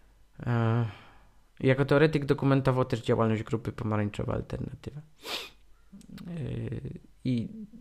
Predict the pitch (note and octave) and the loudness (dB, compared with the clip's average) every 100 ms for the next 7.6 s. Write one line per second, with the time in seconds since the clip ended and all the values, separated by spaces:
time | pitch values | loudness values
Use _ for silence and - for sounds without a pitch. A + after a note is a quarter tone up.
0 | - - C#3+ - C#3+ C#3+ C3+ C#3 C#3 C3+ | -2 2 2 6 6 4 2 2 2 2
1 | C3+ C3 B2+ C3 B2 B2 - A#2 - A#2 | 4 4 4 4 2 0 -4 -6 -4 -6
2 | - A#2+ A#2+ - - - - - - - | -4 -4 -4 -12 -20 -20 -20 -20 -20 -20
3 | - - - _ - - - - - - | -20 -20 -20 _ -20 -20 -20 -20 -20 -20
4 | - - B2 B2 B2+ B2 A2+ A#2 A2 - | -18 -8 -2 2 2 2 0 0 0 -2
5 | - - - - - G#2+ A2 A#2+ - - | -12 -18 -16 -6 -2 0 0 -4 -12 -20
6 | - - - - - - - - A#2 A2+ | -18 -16 -16 -12 -6 -4 -4 -2 -2 0
7 | A2+ - A2+ A2 G#2 | -2 -2 0 0 0